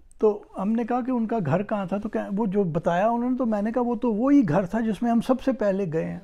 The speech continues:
गांव में दाखिल होने से पहले।" तो कहने लगे, "बस वही उनका गांव था, उनका घर था।" और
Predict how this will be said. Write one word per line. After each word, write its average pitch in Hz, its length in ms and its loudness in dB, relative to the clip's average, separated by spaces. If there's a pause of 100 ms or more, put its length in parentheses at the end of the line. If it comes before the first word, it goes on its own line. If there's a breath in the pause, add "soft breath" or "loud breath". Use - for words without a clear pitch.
गांव 170 300 -2
में 180 140 -4
दाखिल 165 320 -2
होने 156 240 -4
से 160 100 -6
पहले।" 160 340 -10 (1700 soft breath)
तो 180 60 -4
कहने 220 220 2
लगे, 233 160 2
"बस 208 260 0
वही 208 220 2
उनका 196 300 0
गांव 160 300 0
था, 170 280 -2
उनका 165 580 -4 (180)
घर 143 300 -4
था।" 226 240 -8 (500 soft breath)
और 185 300 6